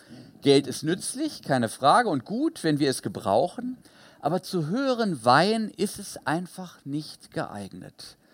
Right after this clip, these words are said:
Mein alter Kollege Michael Sturm, der hier auch schon gepredigt hat, der Mann, der aus der Dachrinne saufen kann,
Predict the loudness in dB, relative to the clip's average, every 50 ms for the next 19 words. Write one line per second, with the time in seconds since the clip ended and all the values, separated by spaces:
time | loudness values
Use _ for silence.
0 | _ _ -20 -20 -20 -20 -20 -20 -20 -20 _ _ _ -6 -6 0 2 2 2 4
1 | 2 0 -2 -2 -4 -4 -2 -2 -2 0 -2 -2 0 0 2 2 2 0 -2 -4
2 | -2 0 0 0 0 0 0 2 2 2 2 0 -2 -4 -4 -4 -4 -4 -4 -4
3 | -4 -4 -4 -6 -4 -2 -2 -2 -2 -2 -4 -2 -2 -2 -2 -2 0 0 0 -2
4 | -2 -2 -2 -2 -2 -2 -2 -2 -2 -2 -4 -4 -4 -2 -2 -2 -2 -2 -4 -6
5 | -4 -2 -2 0 -2 -2